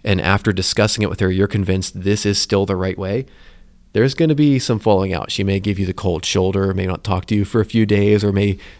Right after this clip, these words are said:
be upset. You may have to deal with feeling isolated feeling lonely, questioning whether you made the right call. But if you hold the line and you are convinced,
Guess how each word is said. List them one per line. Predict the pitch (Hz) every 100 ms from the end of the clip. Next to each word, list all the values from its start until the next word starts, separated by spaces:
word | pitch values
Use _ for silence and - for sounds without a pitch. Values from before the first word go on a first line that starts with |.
| -
be | 127 113 107 104 - _
upset. | 104 - - - 120 110 - - - _ _ _ -
You | 110 110
may | 113
have | 117 110 110
to | 113
deal | 101 107 110 104
with | 101 98 - - _
feeling | - 120 104 95
isolated | 101 104 - 120 117 113 117 - _ - - - -
feeling | 117 107 98
lonely, | 101 101 107 107 113 110 _ _
questioning | - 101 110 - 120 110
whether | 104 104
you | 107 107
made | 104 104
the | 101 101
right | 101 -
call. | 95 95 101 113 - - - -
But | 117 113 107 - - - _
if | 120 127 151
you | 160
hold | 127 135 139
the | 147 120
line | 92 92 95 - _ - _ _ _
and | 123 113 117
you | 127 117
are | 104 104
convinced, | - 113 101 107 95 - -